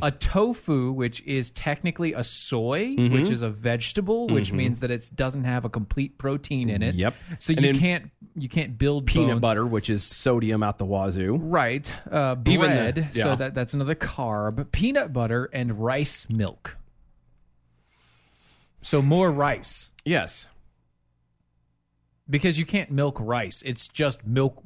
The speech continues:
Speaker 1: It's rice water is what it is.
Speaker 2: Yeah. So the, the mother told the forensic psychiatrist that she didn't think her child was ill until the girl suffered from a seizure in March of twenty eighteen. Again, bear in mind, this kid was, like, four and has no teeth. And I mean none. Not like,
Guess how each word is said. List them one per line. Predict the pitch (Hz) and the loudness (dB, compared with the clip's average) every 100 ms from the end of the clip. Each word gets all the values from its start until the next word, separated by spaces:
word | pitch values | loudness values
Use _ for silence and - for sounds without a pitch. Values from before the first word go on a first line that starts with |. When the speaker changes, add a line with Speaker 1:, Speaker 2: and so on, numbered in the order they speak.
| 123 | -6
Speaker 1:
It's | 160 143 117 | -2 -2 0
rice | 127 135 - | 0 0 -2
water | 113 120 98 - _ - | -2 -2 -2 -10 _ -6
is | 123 | -2
what | 123 127 | 0 0
it | 110 | -2
is. | 98 - - _ | -6 -8 -18 _
Speaker 2:
Yeah. | 123 98 82 - _ | -4 -4 -6 -14 _
So | - 127 120 110 _ _ _ - | -4 0 0 -2 _ _ _ -2
the, | 135 139 | 0 2
the | 156 | 2
mother | 196 214 180 | 2 4 2
told | - 156 147 | 2 0 0
the | |
forensic | - 139 147 123 - | -2 0 0 -2 -2
psychiatrist | 123 117 131 127 123 113 113 - | -2 0 2 2 0 0 0 0
that | 98 | -4
she | 131 | -4
didn't | 127 269 226 | -4 -4 -4
think | 165 208 - | -2 -2 0
her | 131 | -2
child | 170 185 143 | 0 0 0
was | 123 - | -2 2
ill | 170 160 139 | 4 4 4
until | 131 151 139 | 2 2 2
the | |
girl | 117 139 175 | 2 2 2
suffered | - 175 170 156 | 2 0 0 -2
from | 123 | 0
a | 107 | 0
seizure | - 226 208 135 123 | -2 -2 0 2 2
in | 117 | 4
March | 123 156 143 | 2 2 -2
of | - | -2
twenty | 127 120 | 0 2
eighteen. | 120 185 165 | 2 2 2
Again, | 151 196 131 | 2 2 2
bear | 196 208 | 2 2
in | 160 | 2
mind, | 190 151 | 0 0
this | 147 | -2
kid | - 214 160 | 2 2 2
was, | 139 | 2
like, | 131 | 2
four | - - 226 190 156 | 0 2 4 6 4
and | 147 | 4
has | 151 127 | 4 4
no | 131 | 2
teeth. | 120 - 131 92 | 2 -2 -2 0
And | 123 | 2
I | 143 | 4
mean | 139 123 | 6 6
none. | 165 110 95 | 6 4 2
Not | 165 196 185 | 2 2 2
like, | 170 139 | 0 -2